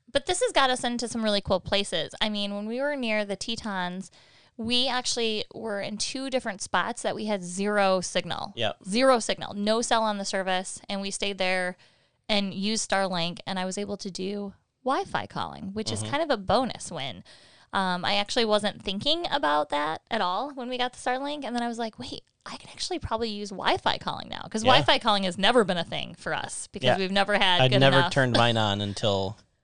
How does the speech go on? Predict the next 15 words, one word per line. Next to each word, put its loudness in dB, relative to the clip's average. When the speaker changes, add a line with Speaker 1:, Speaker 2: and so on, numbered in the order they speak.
Speaker 2:
like, -8
a -12
couple -4
months -2
ago. -10
Speaker 1:
Yeah, 4
we've -4
never 2
had 0
good 0
enough -2
Wi-Fi, -2
but 0
now 2
it's -2